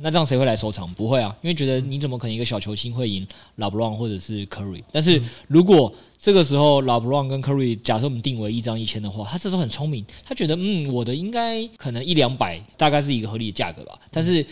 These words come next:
他不会直接先发一两百，他会先聪明的先发个十块、二十块，让早期的人觉得，哎，我这时候东西一定赚，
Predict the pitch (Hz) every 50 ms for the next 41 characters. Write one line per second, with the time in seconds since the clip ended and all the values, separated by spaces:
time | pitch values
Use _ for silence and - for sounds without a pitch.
0 | - - - 160 147 156 160 135 127 117 123 131 120 127 123 120 120 120 117 107
1 | 95 98 92 87 90 117 151 156 151 170 160 147 - 147 143 139 117 104 104 107
2 | - 127 120 120 117 117 110 110 107 110 104 95 95 - - - - - 107 107
3 | - 139 123 123 131 123 - - 104 - 117 101 - - - - - 160 151 147
4 | - 120 104 107 - - 107 107 107 104 113 107 104 104 107 120 143 160 151 127
5 | 127 123 135 165 - - 139 135 139 135 131 127 127 117 107 117 117 110 - 113
6 | 90